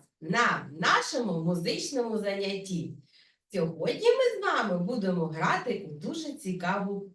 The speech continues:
гру із листочками. Ну що ж, ми починаємо наше музичне заняття. І, як завжди, спочатку ми з вами будемо що робити?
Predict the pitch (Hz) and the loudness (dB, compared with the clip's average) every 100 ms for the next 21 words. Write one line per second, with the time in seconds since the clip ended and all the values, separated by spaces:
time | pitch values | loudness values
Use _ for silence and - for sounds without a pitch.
0 | _ 165 - 262 175 - - _ 233 440 | _ -2 0 0 -2 -6 -18 _ -2 0
1 | - - 190 220 214 - 196 - - 147 | 0 -2 -2 -2 -2 -2 0 0 -4 -10
2 | 135 127 127 - - - _ 180 156 - | -8 -8 -10 -14 -20 -20 _ -2 -2 2
3 | 302 185 - 226 320 311 302 302 262 247 | 4 4 2 -2 0 -2 -2 0 0 0
4 | 233 226 202 190 180 180 170 175 - 151 | -2 -2 -2 -2 -2 0 0 -2 -6 -8
5 | 147 151 151 - 302 480 - _ _ - | -8 -6 -6 -2 0 0 -4 _ _ -4
6 | 262 220 226 190 170 170 - - 453 440 | 0 4 4 4 2 -2 -2 2 4 4
7 | 247 240 220 185 - 170 165 165 175 147 | 2 2 0 -2 -2 -2 0 0 -2 -2
8 | 147 143 196 403 370 240 - - 180 165 | -6 -6 -4 -2 0 0 -2 -2 0 2
9 | 180 - 466 453 | 2 4 4 4